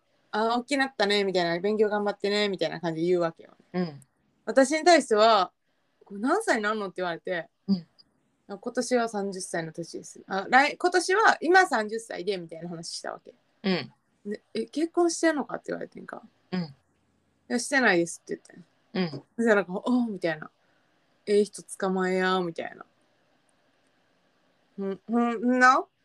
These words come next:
Speaker 2: うん。
Speaker 1: その人の子供は二人とも結婚してんねん。私より二人とも年下やねんけど、
Speaker 2: うん。
Speaker 1: 二人とも結婚してるわけ。
Speaker 2: うん。
Speaker 1: まあ、それが自慢なんか分からへんけど、なんかニヤニヤしながら、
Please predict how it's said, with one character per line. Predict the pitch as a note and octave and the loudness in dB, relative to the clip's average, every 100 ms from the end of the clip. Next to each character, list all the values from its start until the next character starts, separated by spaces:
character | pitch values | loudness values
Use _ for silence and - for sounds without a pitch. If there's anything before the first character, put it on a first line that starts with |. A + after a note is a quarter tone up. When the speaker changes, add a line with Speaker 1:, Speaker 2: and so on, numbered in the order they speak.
| _ - | _ -12
Speaker 2:
う | - | -6
ん。 | |
Speaker 1:
そ | C#3+ | 2
の | D4 | 4
人 | E4+ F#4+ | 6 4
の | E4 | 2
子 | D4 E4+ | 2 2
供 | E4 D#4+ | 2 2
は | E4 D#4 | 6 4
二 | D#4 D4 | 4 -2
人 | |
と | D#4 | -2
も | B3+ | -8
結 | B3+ | -8
婚 | - B3 | -8 -10
し | |
て | A#3+ | -8
ん | G#3+ | -6
ね | |
ん。 | |
私 | F#3+ C#4 C#4 | -4 -4 0
よ | F4+ | 2
り | B3 | 2
二 | - A#3 | 0 -4
人 | A3+ | -4
と | A#3 | -8
も | A#3 A3+ - | -8 -12 -14
年 | C4+ C4+ | -12 -12
下 | - B3+ | -8 -6
や | |
ね | G3 | -4
ん | F#3 | -6
け | G#3+ | -4
ど、 | B3 F#3+ - _ - E3 | 0 0 -2 _ -16 -14
Speaker 2:
う | |
ん。 | E3 | -14
Speaker 1:
二 | D3 - _ - C#4+ | -16 -20 _ -4 0
人 | |
と | D4 | 2
も | |
結 | C#4+ C#4 | 0 -2
婚 | - C4 | 0 -2
し | A#3+ | 0
て | - | -4
る | G#3+ | -4
わ | G3+ | -4
け。 | F3 - _ _ - | -8 -12 _ _ -10
Speaker 2:
う | |
ん。 | F3 D3+ C#3+ - _ _ _ _ _ _ _ _ _ _ _ _ | -8 -8 -10 -16 _ _ _ _ _ _ _ _ _ _ _ _
Speaker 1:
ま | A#3 | -4
あ、 | |
そ | B3 F#4+ | 4 6
れ | G4+ | 8
が | F4+ | 6
自 | A#3 | 4
慢 | B3+ D4+ | 4 4
な | F4 | 2
ん | C4+ | 2
か | B3 | 4
分 | C#4 | 4
か | D#4 | 4
ら | C4+ | 2
へ | C4+ | 2
ん | A#3 | -4
け | A#3 | -4
ど、 | A3 | -4
な | A#3 | -4
ん | |
か | B3 G#3 | -4 -6
ニ | A#3+ E4 | -4 -4
ヤ | D4 | -2
ニ | B3 | -2
ヤ | G#3 | -6
し | - | -6
な | A3+ | -10
が | A3 | -6
ら、 | A3 | -8